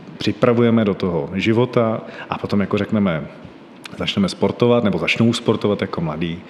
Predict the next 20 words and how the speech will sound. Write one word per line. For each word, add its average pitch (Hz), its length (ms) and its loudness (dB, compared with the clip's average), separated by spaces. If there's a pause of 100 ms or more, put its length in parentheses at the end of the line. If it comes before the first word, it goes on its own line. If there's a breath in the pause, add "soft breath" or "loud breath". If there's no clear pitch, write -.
(880 loud breath)
A - 60 -12
to - 100 -2
je 107 80 0 (120)
tak - 200 -2
jednoduchý, 123 420 2
sáhnout 113 380 2
po - 180 2
něčem 120 340 4
lepším, 110 280 0
abych 101 200 0
byl 107 140 2
lepší, 95 360 -2
no, 107 240 4
nebo 104 260 2
po 110 120 4
nějakým 110 360 4
zakázaným, 113 600 4
nějak 113 220 2
si - 100 -2
pomoct. 101 540 2